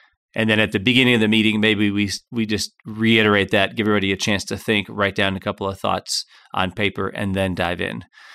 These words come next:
So we think that can be, um, that can increase the productivity of these topical meetings dramatically.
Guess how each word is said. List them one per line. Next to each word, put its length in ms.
So 420
we 80
think 180
that 140
can 160
be, 320
um, 480
that 160
can 100
increase 460
the 80
productivity 540
of 60
these 160
topical 440
meetings 420
dramatically. 680